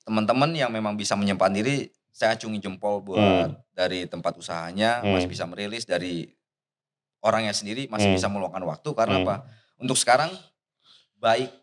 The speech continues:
Speaker 1: dari hotel besar dan hotel kecil, restoran besar dan restoran kecil, semua pasti pada minim dengan
Speaker 2: Iya.
Speaker 1: manning.
Speaker 2: Kurang manning staff-nya.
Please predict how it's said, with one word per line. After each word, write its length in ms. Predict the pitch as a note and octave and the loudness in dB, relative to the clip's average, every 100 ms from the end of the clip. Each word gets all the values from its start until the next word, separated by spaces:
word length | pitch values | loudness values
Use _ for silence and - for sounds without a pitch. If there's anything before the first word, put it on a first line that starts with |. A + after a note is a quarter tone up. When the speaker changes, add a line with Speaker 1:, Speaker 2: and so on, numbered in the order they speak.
| _ | _
Speaker 1:
dari 340 | - G2+ G2+ G2 | 0 0 0 -4
hotel 360 | - G#2+ D3+ | -2 0 0
besar 260 | D#3+ D3 A#2+ | 0 2 2
dan 160 | A2 F#2+ | 2 0
hotel 240 | F2+ G2+ | -2 -2
kecil, 360 | A2 A2+ G#2 F#2+ | -4 -6 -8 -12
restoran 340 | G2 G#2 G#2 | -6 2 2
besar 220 | G#2+ G#2 A#2+ | 2 2 2
dan 140 | A2+ | 2
restoran 260 | G2+ F2+ F2+ | 0 -2 -4
kecil, 220 | E2+ A#2 | -4 -4
semua 480 | - A2+ A2+ C3+ C3+ | -2 -2 0 -2 -2
pasti 260 | G#2+ - | -6 -8
pada 220 | - F2+ | -6 -4
minim 420 | E2+ F2 G#2 A#2+ B2 | -4 -2 -2 -4 -8
dengan 400 | F#2 F#2 A2 A2+ | -6 -4 -4 -4
Speaker 2:
Iya. 340 | - A2+ C#3 - - - - | 4 6 6 2 -12 -20 -14
Speaker 1:
manning. 400 | F#2+ F#2+ F2+ _ | -10 -10 -12 _
Speaker 2:
Kurang 480 | B2+ C3+ E3 G3 E3+ | 6 8 10 8 6
manning 440 | C3+ A#2+ B2+ C#3 | 6 8 8 8
staff-nya. 580 | C3+ D3+ C#3+ D#3+ F3 D#3 | 6 6 4 6 4 2